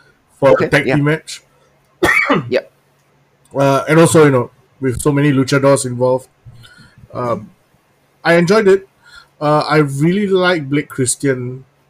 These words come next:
Speaker 1: uh, and A R Fox, actually. I think
Speaker 2: Yep.
Speaker 1: they put up
Speaker 2: Uh, R O H, uh, alums, like, what, they've been there for quite a
Speaker 1: Yeah,
Speaker 2: while.
Speaker 1: exactly.
Speaker 2: Yeah.
Speaker 1: So, uh, I think they put up quite a show. Um, but yeah, I
Speaker 2: Hmm.
Speaker 1: think the luchadors were just too powerful for them, lah.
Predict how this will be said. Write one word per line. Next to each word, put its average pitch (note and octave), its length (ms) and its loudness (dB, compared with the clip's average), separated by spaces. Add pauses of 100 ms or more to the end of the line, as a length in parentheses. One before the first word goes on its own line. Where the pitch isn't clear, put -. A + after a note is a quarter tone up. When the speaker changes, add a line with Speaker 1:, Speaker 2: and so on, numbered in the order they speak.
(280)
Speaker 1:
uh, G#2+ 540 -10 (120)
and A#2 340 -14
A B2+ 80 -2
R B2 180 -2
Fox, - 360 -8
actually. A2 380 -12 (840)
I B2 60 -6
think D#3 200 -4
Speaker 2:
Yep. - 160 -2
Speaker 1:
they - 60 -8
put - 80 2
up B2+ 100 6
Speaker 2:
Uh, C#3 160 6
R C#3 40 4
O D3 80 4
H, D3 280 -2
uh, A2 200 2 (840)
alums, A#2 400 0
like, F2+ 140 -6
what, A2 160 0
they've B2 100 2
been C3 120 -2
there B2 100 0
for G#2 140 -4
quite G2+ 120 0
a D#3 40 4
Speaker 1:
Yeah, D3 80 4
Speaker 2:
while. B2+ 80 2
Speaker 1:
exactly. A#2 400 -6
Speaker 2:
Yeah. A2+ 60 -10 (460)
Speaker 1:
So, D3 540 -2 (380)
uh, C#3+ 160 -4
I C#3+ 100 -2
think G3 180 0
they D#3 100 2
put - 180 -10
up E3+ 200 -6
quite D3+ 640 -2
a A#2 120 -4
show. C3+ 480 -4 (760)
Um, B2 400 -4
but D#3 140 0
yeah, G#3 160 2
I F3 60 2
Speaker 2:
Hmm. G2 80 -8
Speaker 1:
think D#3+ 280 -4
the C#3 80 -6
luchadors B2+ 640 -2
were A#2 80 -6
just A#2 240 -6
too A#2+ 280 -2
powerful A2+ 480 -4
for A2 160 -8
them, A2 220 -10
lah. G#2 100 -12